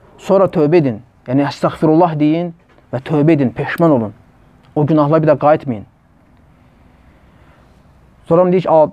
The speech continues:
ayənin arxasında, "Yumətti'kum mata'an hasanan ilə əcəlin musəmmə." Əgər belə etsəniz, tövbə etsəniz, istiğfar diləsəniz, Allah Taala müəyyən bir müddətə qədər sizin güzəranızı gözəl edər. "Və yu'ti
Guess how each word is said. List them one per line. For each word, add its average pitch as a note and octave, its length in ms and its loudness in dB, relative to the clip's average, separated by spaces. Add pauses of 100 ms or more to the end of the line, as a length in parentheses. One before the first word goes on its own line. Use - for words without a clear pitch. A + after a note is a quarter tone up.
(160)
ayənin D3 300 2
arxasında, C#3 680 -2 (100)
"Yumətti'kum E3 680 -2
mata'an D#3 520 0
hasanan E3 560 -2
ilə C#3 260 0
əcəlin D3 420 0
musəmmə." G2 420 -8 (200)
Əgər F3+ 260 2
belə D#3+ 180 2
etsəniz, A2+ 420 -6 (300)
tövbə E3+ 320 0
etsəniz, C3+ 380 -2 (500)
istiğfar D#3+ 460 -4
diləsəniz, C3+ 520 -2
Allah D3 240 2
Taala D3+ 260 0
müəyyən D#3 360 0
bir D3 100 0
müddətə C#3 460 -4
qədər D3 240 0
sizin D3 240 -4
güzəranızı C3 480 -2
gözəl D3 300 2
edər. C#3+ 200 2 (1400)
"Və D3 200 2
yu'ti - 360 -2